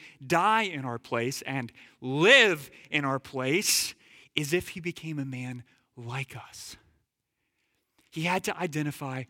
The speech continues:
with us so he could represent us. And he can't represent us unless he identifies himself with us. And so the entire hope of the gospel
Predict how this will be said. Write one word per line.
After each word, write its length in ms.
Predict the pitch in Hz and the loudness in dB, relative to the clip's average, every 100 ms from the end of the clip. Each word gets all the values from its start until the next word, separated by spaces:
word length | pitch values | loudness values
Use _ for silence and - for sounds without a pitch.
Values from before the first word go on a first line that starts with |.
| _ - | _ -8
with 360 | 127 196 - | 0 0 0
us 420 | 127 120 - - - _ _ | -8 -12 -12 -14 -16 _ _
so 180 | - 151 | -12 -10
he 160 | 139 147 | -8 -8
could 240 | - 127 - _ | -8 -10 -10 _
represent 720 | 123 120 - 127 127 165 170 | -6 -6 -6 -6 -2 0 -2
us. 360 | 135 - - - - _ _ _ _ _ _ _ | -8 -14 -16 -16 -20 _ _ _ _ _ _ _
And 140 | 135 139 | -10 -8
he 100 | 139 | -8
can't 340 | - 185 196 | -4 -2 0
represent 640 | 170 180 175 156 180 262 226 | 2 2 2 2 4 4 2
us 400 | 135 147 - - - - - | -4 -2 -4 -6 -10 -18 -6
unless 340 | 143 147 151 | -2 0 0
he 140 | 160 143 | -2 -2
identifies 720 | 131 156 190 196 165 143 - | 0 2 2 2 -2 -4 -6
himself 580 | 135 - 127 120 120 - _ _ _ _ _ _ | -8 -8 -8 -12 -14 -20 _ _ _ _ _ _
with 340 | 127 160 - | -4 -2 0
us. 400 | - - - - - _ _ _ _ _ _ _ _ _ _ _ _ _ _ | -4 -8 -20 -20 -20 _ _ _ _ _ _ _ _ _ _ _ _ _ _
And 80 | - | -8
so 100 | 165 | -4
the 120 | 160 | -2
entire 480 | 143 - 214 240 240 | -2 0 4 6 6
hope 140 | 226 | 2
of 60 | 185 | 0
the 60 | |
gospel 600 | 170 170 175 - - 92 | 2 2 0 -8 -12 -18